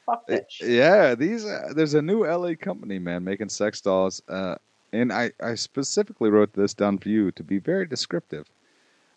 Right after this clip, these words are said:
Speaker 2: With a flexible spine, which allows for a very wide range of motion, and also for the hips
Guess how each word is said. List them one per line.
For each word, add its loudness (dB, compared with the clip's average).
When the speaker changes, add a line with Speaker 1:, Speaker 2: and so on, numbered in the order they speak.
Speaker 2:
With -2
a 2
flexible 2
spine, -4
which -10
allows -4
for 0
a 0
very 4
wide 0
range -2
of 0
motion, 0
and -8
also 0
for -8
the -14
hips 0